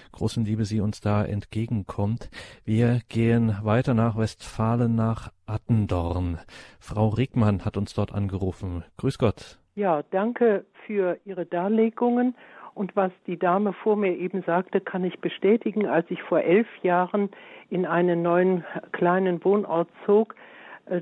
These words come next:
Speaker 2: dort war ein Gemeindeleiter, ein, ähm, äh,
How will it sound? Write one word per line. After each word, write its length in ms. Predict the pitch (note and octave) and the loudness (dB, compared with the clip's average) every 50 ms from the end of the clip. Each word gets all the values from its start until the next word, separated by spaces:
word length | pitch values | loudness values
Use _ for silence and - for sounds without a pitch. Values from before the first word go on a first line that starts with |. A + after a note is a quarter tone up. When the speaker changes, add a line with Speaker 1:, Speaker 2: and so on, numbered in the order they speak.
| - - | -4 0
Speaker 2:
dort 300 | - F3 F3 F3 - - | 0 2 2 0 0 0
war 120 | F#3 E3+ E3 | 0 0 0
ein 140 | - E3+ E3+ | -2 -6 -6
Gemeindeleiter, 1300 | E3 F#3 E3+ E3+ E3 E3 F3 G3+ A3+ A#3 A3+ A3 G3+ G3 F#3 E3+ E3+ F3+ G3+ G3+ - A3 G#3 G3 G3 F#3+ - - - - - - - _ - | -4 -2 -2 0 0 2 2 2 2 4 2 2 2 2 0 0 0 0 0 0 2 2 2 2 2 -2 -6 -8 -10 -14 -18 -20 -20 _ -14
ein, 440 | - E3+ F3 F3 F3 F3 E3+ E3 D3+ - | -10 -6 -4 -2 -2 -2 -2 -2 -4 -2
ähm, 400 | - D#3 E3+ E3+ F3 F3 E3+ D#3+ D#3 - - - - - - | 2 2 4 4 2 0 -4 -6 -8 -14 -18 -14 -12 -10 -8
äh, 280 | - B2+ - - D3+ | -8 -6 -4 -4 -4